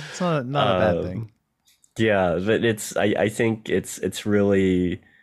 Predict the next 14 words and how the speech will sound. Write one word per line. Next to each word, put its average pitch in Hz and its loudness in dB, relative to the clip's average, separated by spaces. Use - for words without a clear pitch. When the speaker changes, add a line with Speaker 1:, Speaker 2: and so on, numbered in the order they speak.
Speaker 2:
interesting, 85 -2
the, 85 -2
the 92 -2
opportunities 95 0
of 87 0
Web 85 0
three. 90 -2
Literally 110 2
this 95 -4
morning 101 0
when 82 -4
I 85 -4
woke 85 -4
up, 113 0